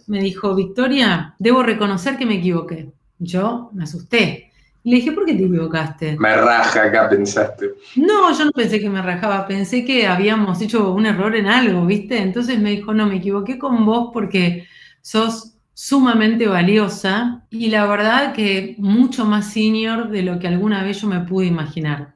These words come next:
Speaker 1: Así que quiero contarte que hoy es tu tercer semana de temporaria, pero que yo mañana te estoy efectivizando, si vos me dejás,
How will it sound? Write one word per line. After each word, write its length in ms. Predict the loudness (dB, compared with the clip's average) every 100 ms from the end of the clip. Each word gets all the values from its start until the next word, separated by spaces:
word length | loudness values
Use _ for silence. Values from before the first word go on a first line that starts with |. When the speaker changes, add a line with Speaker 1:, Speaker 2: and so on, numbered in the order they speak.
| -6
Speaker 1:
Así 340 | -2 0 0
que 200 | 2 0
quiero 220 | 0 0
contarte 960 | 0 0 2 0 0 -4 -4 -4 -6 -8
que 80 | -4
hoy 140 | -2
es 40 | -2
tu 120 | -4
tercer 400 | -6 -2 -2 -2
semana 420 | -2 0 0 0
de 80 | 0
temporaria, 720 | 0 -2 0 0 2 0 -2
pero 180 | -2 -2
que 120 | -4
yo 120 | -2 0
mañana 540 | 2 2 4 4 0
te 60 | -4
estoy 240 | -4 -2
efectivizando, 840 | -2 -6 -6 -4 -2 -2 -2 -2
si 140 | -4 -2
vos 160 | -2
me 160 | -2 -2
dejás, 560 | -2 -2 -2 -4 -8